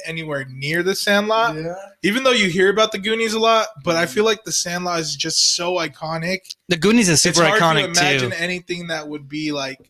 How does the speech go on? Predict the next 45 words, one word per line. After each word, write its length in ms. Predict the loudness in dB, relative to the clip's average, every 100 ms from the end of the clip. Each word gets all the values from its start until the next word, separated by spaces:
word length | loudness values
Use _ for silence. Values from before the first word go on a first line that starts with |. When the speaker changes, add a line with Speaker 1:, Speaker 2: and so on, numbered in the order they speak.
| -14
Speaker 1:
up 160 | -12 -12
to 100 | -20
par 320 | -14 -12 -10
with 160 | -10 -4
Speaker 3:
But 120 | -2
Speaker 1:
The 40 | -2
Speaker 3:
it's, 120 | 0
Speaker 1:
Goonies. 120 | 0
Speaker 3:
uh, 200 | 2 0 -4 -18
Speaker 2:
The 120 | -18
Truffle 340 | -12 -12 -8 -2
Speaker 3:
the, 100 | -2
Speaker 2:
Shuffle. 160 | 0
Speaker 3:
the 120 | -2
Goonies, 360 | 2 2 4 4
I 80 | 2
think, 260 | 0 0
is, 320 | 0 -2 -4 -6 _ _ _ _ _ _ _
like, 340 | 0 0 -2 -16 _
five 280 | 0 0 0
years. 500 | 0 0 0 -2 -4 -6 _ _ _ -2
Is 180 | -2 -4 _ _
when 160 | 2 4 4
the 80 |
Goonies 260 | 4 4 4
came 140 | 4 4
out 100 | 2
before 260 | 4 4
The 60 | 4
Sandlot, 440 | 2 0 2 0 0
a 40 |
l-, 180 | 0 0
good 240 | 0 0 2
chunk 160 | 0
of 80 | 0
time, 280 | 0 0 0
Speaker 2:
I 180 | 0 0
Speaker 3:
right? 100 | -2
Speaker 2:
think 120 | -6
Speaker 1:
I'm 120 | -6
not 200 | -4 -6
Speaker 2:
so. 60 | -6
Speaker 1:
sure, 200 | -8 -10
man. 100 | -8
Speaker 2:
I 200 | -6 -6